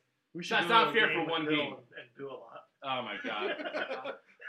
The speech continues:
Speaker 2: Oh, my God. I'll, I'll call the, uh, usher. Be like, "Excuse me.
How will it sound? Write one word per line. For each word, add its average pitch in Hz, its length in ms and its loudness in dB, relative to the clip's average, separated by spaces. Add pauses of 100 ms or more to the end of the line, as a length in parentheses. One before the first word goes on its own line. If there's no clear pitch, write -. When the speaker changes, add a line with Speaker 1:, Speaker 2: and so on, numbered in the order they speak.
Speaker 2:
Oh, 151 140 4
my 135 160 0
God. 131 220 2
I'll, 120 220 -2
I'll 139 120 -2
call 139 260 0
the, 131 200 -6
uh, 123 80 -2
usher. 120 400 -6 (280)
Be 143 120 -6
like, 135 160 -2
"Excuse 226 420 -2
me. 156 300 2